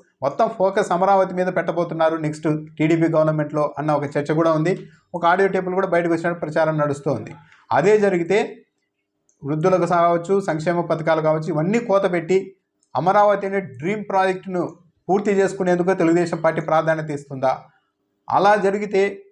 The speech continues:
ఇక పేదలకు సంబంధించిన ఇళ్ల నిర్మాణంలో కావచ్చు, వృద్ధుల పింఛన్లలో కావచ్చు, ఇతర సంక్షేమ పథకాల్లో కావచ్చు, అవి కొనసాగుతాయా లేదా అన్న ఆందోళన అయితే చాలా వర్గాల్లో ఉంది. దానికి తోడు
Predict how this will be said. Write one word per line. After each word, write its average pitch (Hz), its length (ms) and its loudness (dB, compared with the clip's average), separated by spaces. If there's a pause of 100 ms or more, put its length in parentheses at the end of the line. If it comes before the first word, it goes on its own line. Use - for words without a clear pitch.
(220)
ఇక 165 80 -2 (140)
పేదలకు 190 400 2
సంబంధించిన 180 480 -2 (580)
ఇళ్ల 143 260 2
నిర్మాణంలో 190 560 2
కావచ్చు, 180 340 0 (500)
వృద్ధుల 143 380 0
పింఛన్లలో 185 500 2 (100)
కావచ్చు, 180 360 0 (500)
ఇతర 165 220 0 (120)
సంక్షేమ 180 360 -2 (100)
పథకాల్లో 160 440 0
కావచ్చు, 117 260 -4 (340)
అవి 170 220 2
కొనసాగుతాయా 185 720 2 (100)
లేదా 170 260 0 (140)
అన్న 160 120 -4 (120)
ఆందోళన 175 380 0
అయితే 165 180 -2 (400)
చాలా 170 280 4
వర్గాల్లో 156 440 2
ఉంది. 135 180 -6 (520)
దానికి 196 360 2
తోడు 180 200 2